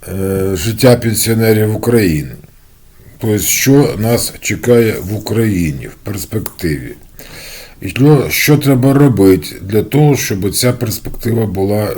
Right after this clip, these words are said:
більш-менш нормальна, а не погана, як на сьогодні. Друге питання — це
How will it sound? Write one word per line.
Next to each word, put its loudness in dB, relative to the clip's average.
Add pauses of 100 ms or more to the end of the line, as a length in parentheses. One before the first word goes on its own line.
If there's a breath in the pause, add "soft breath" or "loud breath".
більш-менш -6
нормальна, -4
а -6
не -6
погана, -6
як -8
на -10
сьогодні. -10 (1120 loud breath)
Друге 4
питання — 6
це 4